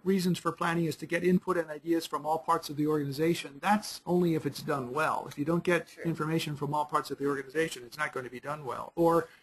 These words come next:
Speaker 1: gains commitment to implement the plan. That's if it's completed successfully. So there are sort of, uh, provisos on all of these things that I think we have to take into account. So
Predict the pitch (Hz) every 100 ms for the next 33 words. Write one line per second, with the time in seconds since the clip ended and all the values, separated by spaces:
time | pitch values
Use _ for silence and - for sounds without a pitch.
0 | _ _ _ _ - 175 196 196 - 175
1 | 190 180 175 165 180 185 175 160 - -
2 | 185 180 113 - _ _ _ - 170 180
3 | - 185 180 160 - 156 139 180 175 160
4 | 127 _ _ - 143 - 196 - 120 -
5 | - _ _ _ - 165 180 175 160 156
6 | - _ _ - 180 180 170 147 _ 165
7 | 156 151 143 139 139 _ _ _ 175 165
8 | 185 190 147 135 139 135 147 165 131 120
9 | - 131 120 120 120 151 131 131 139 -
10 | - 135 135 120 117 - 120 - _ _
11 | _ _ _ 185 _ _ _ _ _ _
12 | _ _ _ - 185 185 208